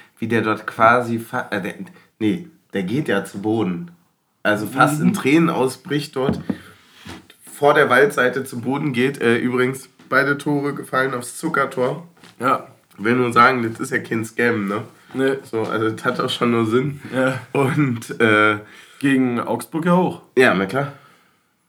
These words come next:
Speaker 1: Naja, wenn wir, wenn wir das jetzt, also das, ich habe ja das Gefühl, dass jetzt der Knoten mehr geplatzt ist als gegen Gladbach.
Speaker 2: Ja.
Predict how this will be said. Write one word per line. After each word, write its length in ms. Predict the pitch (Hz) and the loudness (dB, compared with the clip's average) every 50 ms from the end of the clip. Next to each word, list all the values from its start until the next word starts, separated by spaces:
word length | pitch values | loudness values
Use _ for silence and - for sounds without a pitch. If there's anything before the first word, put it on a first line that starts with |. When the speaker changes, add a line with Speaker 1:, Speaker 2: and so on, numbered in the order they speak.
| _ _ _ _ _ - | _ _ _ _ _ -10
Speaker 1:
Naja, 360 | 101 113 135 156 180 185 170 170 | -8 -6 -2 0 0 0 0 -2
wenn 220 | - 120 127 120 | -4 -4 -2 -2
wir, 220 | 120 135 117 104 95 | -2 -4 -4 -6 -6
wenn 260 | 120 123 131 135 120 | -6 -6 -6 -6 -6
wir 140 | - 127 - | -8 -8 -8
das 200 | - - - - | -10 -12 -12 -12
jetzt, 180 | - - - - | -10 -10 -10 -10
also 240 | - - - - - - | -10 -12 -12 -12 -12 -12
das, 220 | - - - - - _ - - - - - - - _ _ | -12 -12 -12 -14 -18 _ -20 -20 -20 -20 -20 -20 -20 _ _
ich 240 | - 143 151 - - | -4 -4 -2 0 4
habe 320 | 127 147 160 175 175 180 | 8 10 10 10 10 8
ja 180 | 165 147 143 151 | 4 4 2 0
das 240 | 135 147 147 - - | 0 -2 -6 -6 -10
Gefühl, 640 | - - - - 151 156 151 143 135 139 - 175 175 - - _ _ _ _ _ _ _ _ _ _ _ - | -16 -16 -8 -2 2 4 4 4 2 0 -4 -6 -8 -10 -14 _ _ _ _ _ _ _ _ _ _ _ 0
dass 300 | 120 117 110 - - - | 0 0 0 -2 -4 -2
jetzt 500 | 113 123 143 170 170 - - - - _ _ _ _ - | 2 2 2 2 -2 -6 -12 -12 -14 _ _ _ _ -6
der 120 | - 117 123 | -6 -4 -4
Knoten 460 | - - 131 131 135 135 131 131 123 117 | -4 -2 -2 -2 -2 -2 -2 0 0 4
mehr 200 | 113 117 127 160 | 4 6 6 6
geplatzt 600 | 170 175 170 - - 202 214 - - - - - 143 | 4 2 0 -2 -2 0 0 0 -2 -4 -10 -8 -6
ist 200 | 143 139 - 143 | -6 -4 -2 -2
als 360 | - 127 147 143 - - - | 0 0 0 -2 -4 -6 -8
gegen 300 | - 127 120 123 120 110 | -4 -4 -2 -2 0 2
Gladbach. 460 | 104 101 98 90 - 95 87 85 85 - - _ _ _ _ _ _ _ _ _ - | 2 2 0 0 -2 -6 -6 -6 -6 -10 -16 _ _ _ _ _ _ _ _ _ -6
Speaker 2:
Ja. 180 | 117 - - | -4 -4 -6